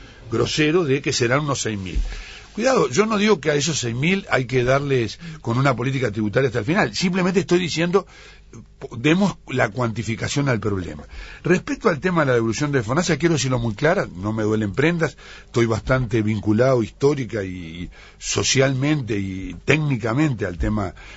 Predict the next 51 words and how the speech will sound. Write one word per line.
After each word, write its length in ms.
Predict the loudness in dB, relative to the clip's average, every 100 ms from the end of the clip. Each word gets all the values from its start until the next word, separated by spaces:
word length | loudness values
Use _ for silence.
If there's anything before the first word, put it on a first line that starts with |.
| -10
de 160 | -2 0
la 100 | 0
salud 400 | 0 2 2 0
y 80 | -2
al 140 | -4
tema 240 | -2 -2
particular 440 | -2 -4 0 2 4
del 120 | 2
fonasa. 420 | 0 0 0 -4 -8 -16 0
Yo 120 | 2
creo 220 | 4 2 -2
que 140 | -2
desde 220 | 0 2
el 100 | 2
momento 640 | 0 0 0 -2 -2 -4 -4
que 120 | -4
se 160 | -4
incorporó 540 | -4 -2 0 0 2 2
la 140 | 2
devolución, 640 | 0 -4 -8 -6 -6 -8 -14 -20 -20 -20 -20 -20 -12
cosa 260 | -4 -2 -2
que 140 | 0
no 140 | 2
aconteció 560 | 2 0 -6 -6 0 2
desde 120 | 0
el 80 | -4
primer 300 | -4 -4 -2
día 240 | 0 0
que 80 | -2
se 120 | -10
creó 200 | -4 0
el 80 | 0
fonasa, 560 | 0 -4 -4 -6 -10 -12 -18 -20 -20 -14 -8
en 140 | -4
el 140 | 0
año 180 | 2 2
dos 140 | 2 2
mil 180 | 2
once 300 | 4 2 -2
a 20 | -6
través 240 | -2 -2
de 80 | 0
una 160 | 0
ley, 320 | 2 2 0 -4 -16 -20 -4
creo 280 | 2 4 2
que 100 | 0
se 160 | 0
generó 480 | 0 0 2 4 4
allí 200 | 2 0
un 100 | -4
antecedente 800 | -4 -4 -4 -2 0 -2 -4 -8